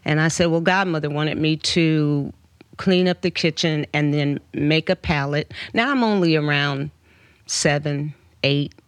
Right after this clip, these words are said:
years old then. Uh, she wants me to go sleep in the garage with Booger Bear. That was the dog. And he said,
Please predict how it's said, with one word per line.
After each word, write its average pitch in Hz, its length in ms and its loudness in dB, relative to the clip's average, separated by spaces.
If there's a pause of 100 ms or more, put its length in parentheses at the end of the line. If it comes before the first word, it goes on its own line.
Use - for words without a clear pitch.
years 147 320 0
old 127 380 -4 (120)
then. 131 400 -4 (840)
Uh, 160 340 2
she - 160 0
wants 175 280 0
me 165 120 0
to 156 80 0
go 156 120 0
sleep 170 320 0
in 165 80 2
the 151 180 0 (180)
garage 156 500 0
with 139 160 -6
Booger 208 240 0
Bear. - 280 -2
That 143 180 -2
was 143 160 -6
the 139 100 -2
dog. 139 520 -4 (320)
And 160 160 2
he 196 180 0
said, 139 520 -4